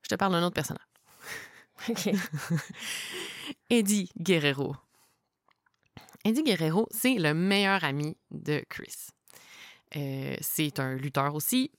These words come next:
Speaker 1: Ils travaillent beaucoup ensemble. Euh, en fait, au début, <laughs> au début, apparemment, qu'Eddie, il trouvait Chris un peu, euh, gossant, puis genre, il était comme, « Ah, j'ai pas envie de travailler avec lui. » Puis, tu sais, ils s'étaient comme fait booker ensemble, genre, dans un match. Puis finalement, les deux se sont vraiment appréciés parce que les deux, ils travaillaient très fort, puis les deux étaient très perfectionnistes, fait qu'ils se sont comme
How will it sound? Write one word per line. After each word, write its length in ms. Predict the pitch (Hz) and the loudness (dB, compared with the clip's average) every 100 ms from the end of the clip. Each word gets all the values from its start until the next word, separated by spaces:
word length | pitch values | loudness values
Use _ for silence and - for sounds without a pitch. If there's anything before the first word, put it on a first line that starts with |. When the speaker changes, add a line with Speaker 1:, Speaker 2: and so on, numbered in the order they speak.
| _ - | _ -8
Speaker 1:
Ils 100 | 165 | -4
travaillent 320 | - 139 151 | 0 0 0
beaucoup 260 | 170 226 | -2 -2
ensemble. 760 | 185 147 - 190 202 208 208 220 - - | -2 0 4 6 6 4 2 0 -4 -2
Euh, 180 | 147 143 | 0 0
en 60 | 175 | 0
fait, 160 | 220 | 2
au 60 | 233 | 2
début, 360 | 190 190 247 269 | 2 4 2 4
<laughs> 20 | |
au 80 | 196 202 165 | 0 0 -2
début, 200 | 190 190 | -2 0
apparemment, 300 | 214 165 180 | 2 4 2
qu'Eddie, 300 | 196 160 180 | 2 -2 -2
il 60 | 190 | -2
trouvait 240 | - 165 | 0 -2
Chris 200 | - 190 | 0 -2
un 100 | 165 | 0
peu, 120 | 151 175 | -2 0
euh, 380 | 175 170 147 | 0 0 0
gossant, 440 | 147 160 156 160 170 | 0 0 0 0 0
puis 320 | 165 143 143 | -2 -2 -4
genre, 160 | 143 147 | -6 -6
il 60 | |
était 120 | 147 - | -6 -4
comme, « 180 | 151 | -2
Ah, 320 | 156 143 135 139 | 0 0 -2 -8
j'ai 80 | 139 | -2
pas 100 | 151 | 0
envie 120 | 147 | 0
de 40 | |
travailler 280 | - 151 151 | 0 2 4
avec 180 | 147 143 | 4 2
lui. » 100 | 175 | -2
Puis, 120 | 180 - | -4 -8
tu 120 | - | -4
sais, 60 | 156 | -2
ils 40 | |
s'étaient 180 | - 151 | 0 0
comme 200 | 147 139 | 0 -2
fait 220 | - 147 _ _ - - _ _ - | -2 -4 _ _ -12 -12 _ _ -8
booker 420 | 160 156 143 156 | -6 -4 0 0
ensemble, 400 | 143 147 147 147 | 0 2 0 0
genre, 160 | 151 151 | -2 0
dans 180 | 147 147 | 0 2
un 60 | |
match. 180 | 143 165 - | 2 2 0
Puis 100 | - | -4
finalement, 380 | 175 156 156 | 2 4 6
les 140 | 170 151 | 4 4
deux 100 | 151 | 0
se 140 | 151 | -2
sont 140 | 156 143 | -2 0
vraiment 260 | 147 156 | 2 2
appréciés 360 | 156 - 165 202 | 2 0 -4 -4
parce 100 | 196 | -2
que 80 | 165 | 0
les 100 | 160 | 0
deux, 120 | 170 | 0
ils 40 | |
travaillaient 320 | 180 165 156 156 | 0 2 2 2
très 280 | - 185 | 0 -2
fort, 240 | 175 175 170 | 4 2 2
puis 120 | 170 | -4
les 200 | 156 160 | -4 -2
deux 80 | 170 | -2
étaient 160 | 165 151 | -2 -4
très 220 | - 180 | -6 -4
perfectionnistes, 580 | 170 170 - 156 165 - | -4 -4 -4 -4 -4 -6
fait 80 | |
qu'ils 80 | 165 | -8
se 60 | - | -4
sont 160 | 160 147 | -4 -4
comme 240 | 151 147 | -6 -6